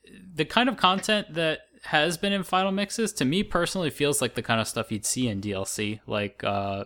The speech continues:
like secret bosses. I could see that in, in D L C. Uh, but I think you bring up a good point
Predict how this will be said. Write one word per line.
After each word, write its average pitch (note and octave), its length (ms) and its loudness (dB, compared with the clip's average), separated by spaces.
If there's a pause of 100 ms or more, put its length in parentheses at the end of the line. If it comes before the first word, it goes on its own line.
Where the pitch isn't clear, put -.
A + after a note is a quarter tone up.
like A2+ 220 -2
secret F#3 300 2
bosses. A2 440 4
I C#3+ 80 6
could D3 140 0
see A2+ 140 0
that G2+ 220 -4
in, G2+ 320 -8
in G#2+ 120 0
D G#2 140 -4
L F#2+ 140 -6
C. G2+ 440 -6 (480)
Uh, G#2+ 460 6
but C3+ 140 6
I C3+ 80 4
think G3+ 220 2
you G#3 80 2
bring E3+ 200 -2
up - 120 -2
a C3 100 0
good C3 200 0
point C#3 360 -2